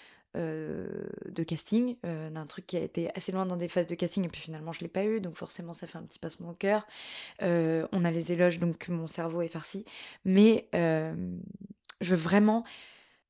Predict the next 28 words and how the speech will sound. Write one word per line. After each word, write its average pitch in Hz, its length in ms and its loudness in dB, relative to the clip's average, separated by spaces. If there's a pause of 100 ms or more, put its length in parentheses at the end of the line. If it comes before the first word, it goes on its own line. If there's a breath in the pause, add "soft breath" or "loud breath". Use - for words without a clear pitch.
(280)
passer, 254 480 6
passer 220 340 4
du 196 140 -4
temps, 233 280 6
euh, 180 380 2
de 175 140 0
qualité 214 480 4
avec 185 240 2
mon 175 240 2
amoureux, 196 340 4
ma 185 160 4
famille, 196 480 2
euh, 160 240 -2
mes 165 240 -2
amis. 185 320 -2 (160)
C'est - 220 -4
aussi 220 240 2
important 202 360 -2
pour 185 140 -6
moi 196 300 -2
que 185 80 -4
de 170 240 -4
développer, 170 560 -4
euh, 156 480 -10
une, 156 140 -12 (840)
une 160 120 -8
carrière. 170 480 -4
Enfin, 160 300 -16